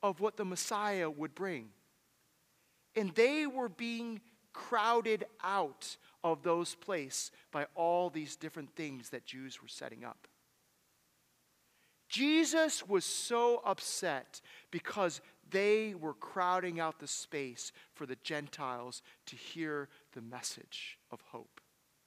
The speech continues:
That's why he flipped those tables. That is why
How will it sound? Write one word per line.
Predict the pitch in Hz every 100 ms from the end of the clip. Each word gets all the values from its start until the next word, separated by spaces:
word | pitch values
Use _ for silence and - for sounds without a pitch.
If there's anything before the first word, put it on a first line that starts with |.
| _ _ _ _ _ _ _ _ _ _ -
That's | 233 277 233
why | 226
he | 190
flipped | 165 190 185 -
those | 135 -
tables. | 131 113 - - - - - _ _ _ _ _ _ _ _ _ _ _ _ _ _ _ _ _ _ _ _ _ _ _ _ _ _ _ _ _ _ _ _ _ _ _ _ _ _ _ _ -
That | - 339
is | 339
why | - - 302 294 294 285